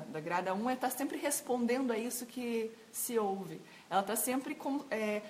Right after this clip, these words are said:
considerando esse tipo de resposta que se ouve socialmente, é, em relação ao racismo e já respondendo a ela, né? E com,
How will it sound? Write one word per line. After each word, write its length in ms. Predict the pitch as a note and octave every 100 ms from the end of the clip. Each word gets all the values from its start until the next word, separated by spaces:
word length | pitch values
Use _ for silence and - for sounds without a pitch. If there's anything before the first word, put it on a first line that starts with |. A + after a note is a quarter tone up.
| -
considerando 760 | A#3 A#3 - B3+ B3 B3 D4+ B3
esse 160 | A#3 A3
tipo 320 | - D4 C#4
de 80 | A#3
resposta 720 | G#3 G#3+ - A3+ B3+ - F#3+
que 380 | F#3+ F#3+ G3 G3 - -
se 180 | - G#3+
ouve 180 | G3 G3
socialmente, 800 | G3 G3 F3+ F#3+ F3+ F3 - E3+ - - - -
é, 180 | E3 F3+
em 80 | F#3+
relação 440 | G3 - F3 - E3+
ao 80 |
racismo 760 | E3+ E3 E3 - C4 A#3 G3 F#3+ - -
e 140 | A3 A3+
já 120 | B3
respondendo 680 | C#4+ - - A#3+ A#3 C4+ C#4+
a 120 | D#4+
ela, 400 | A#3+ F#3 D#3 C3+ -
né? 240 | F3+ G#3 - - - -
E 340 | A#3+ D4 C#4 -
com, 340 | B3 A#3+ B3+